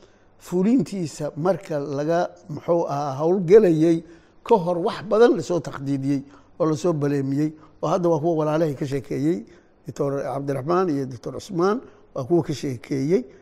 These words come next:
ama iskuulladii la furay ha noqoto, iskuulladaas caa'idkii dadkii ka soo noqday oo la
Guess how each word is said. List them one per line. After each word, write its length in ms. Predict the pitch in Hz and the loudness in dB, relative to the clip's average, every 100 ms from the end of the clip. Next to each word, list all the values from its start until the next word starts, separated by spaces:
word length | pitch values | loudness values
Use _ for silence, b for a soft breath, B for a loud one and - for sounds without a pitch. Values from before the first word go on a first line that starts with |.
| B - | B -6
ama 160 | 151 | -4
iskuulladii 520 | 185 - 165 170 170 | -4 -4 0 2 2
la 100 | 151 | 0
furay 240 | 139 151 143 | -2 -4 -2
ha 80 | 170 | -2
noqoto, 480 | 190 196 170 214 - B B - | 0 -2 0 -2 -4 B B -12
iskuulladaas 760 | 156 - - 165 202 160 156 - - | -12 -10 -2 0 2 0 -6 -12 -6
caa'idkii 600 | 156 196 160 - - 120 | -4 -2 -4 -10 -14 -8
dadkii 520 | 143 175 - - 131 | -2 -2 -4 -10 -8
ka 160 | - 165 | -4 -4
soo 280 | - 143 | -2 -2
noqday 440 | 135 135 139 156 156 B B B - - | -2 -4 -2 -2 -2 B B B -8 0
oo 180 | 190 | 2
la 180 | 170 165 | 4 2